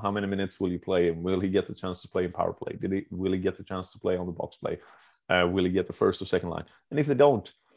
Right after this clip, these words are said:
and, uh, th-, then they might take him over and, and play him in the A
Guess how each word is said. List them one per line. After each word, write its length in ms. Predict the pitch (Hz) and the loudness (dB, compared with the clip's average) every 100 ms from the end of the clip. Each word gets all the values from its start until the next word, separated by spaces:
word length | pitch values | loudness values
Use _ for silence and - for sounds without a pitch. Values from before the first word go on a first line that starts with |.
| _ - | _ -4
and, 380 | 104 101 98 - - | -2 0 -2 -4 -8
uh, 100 | - - 104 | -6 -6 2
th-, 120 | 113 104 | 2 4
then 260 | 123 135 | 4 6
they 140 | 120 117 | 6 4
might 280 | 113 107 - | 4 0 2
take 240 | 104 - | 2 2
him 100 | 101 | 0
over 360 | 123 107 90 85 | 2 2 2 2
and, 220 | 92 90 | 0 -2
and 160 | 95 - | -6 -2
play 200 | 92 90 | 0 2
him 100 | 87 | 0
in 80 | |
the 100 | 90 | 2
A 80 | 85 | 2